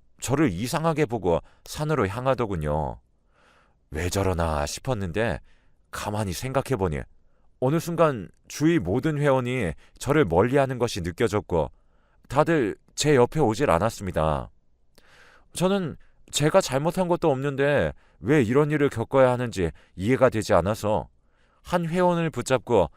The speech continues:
무슨 일 있냐고 물어보니 저보고 "원래 등산하면서 그런 일은 생기지만 우리 동호회에서는 별로 달갑게 받아들여지지 않네요."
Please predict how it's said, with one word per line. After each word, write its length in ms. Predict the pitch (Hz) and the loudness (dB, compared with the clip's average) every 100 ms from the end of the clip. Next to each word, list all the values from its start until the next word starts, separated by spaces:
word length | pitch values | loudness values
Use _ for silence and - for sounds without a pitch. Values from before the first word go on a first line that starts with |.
| _ _ _ | _ _ _
무슨 340 | 98 113 139 160 | -8 -6 -4 -4
일 120 | 139 | -2
있냐고 340 | 104 120 113 98 | -2 0 0 0
물어보니 560 | 95 92 98 135 87 - _ _ _ _ _ - | 0 0 0 -4 -6 -8 _ _ _ _ _ -12
저보고 520 | - 135 135 139 120 - - _ _ _ _ _ | -2 0 2 4 4 2 -12 _ _ _ _ _
"원래 600 | 87 95 120 101 73 - _ _ _ | 0 4 4 4 0 -6 _ _ _
등산하면서 880 | 110 117 135 113 101 92 95 82 78 | -8 -6 -4 -2 -2 -2 0 0 0
그런 280 | - 101 98 | 0 0 0
일은 180 | 90 | -2
생기지만 840 | 80 117 104 90 80 90 107 67 64 _ _ _ _ _ _ _ | -4 -6 -6 -6 -2 -2 -2 -8 -16 _ _ _ _ _ _ _
우리 220 | 82 107 | -6 -4
동호회에서는 760 | - 92 107 98 95 98 78 71 - - - | -4 -4 -2 0 -2 -4 -6 -8 -12 -20 -12
별로 380 | - 98 82 78 | -2 2 2 0
달갑게 560 | - 87 90 90 95 | -4 -6 -4 -4 -4
받아들여지지 760 | - - 90 87 85 82 - 69 | -6 -4 -4 -2 -4 -4 -6 -4
않네요." 720 | 71 78 85 71 67 58 | -4 -2 -2 -2 -4 -6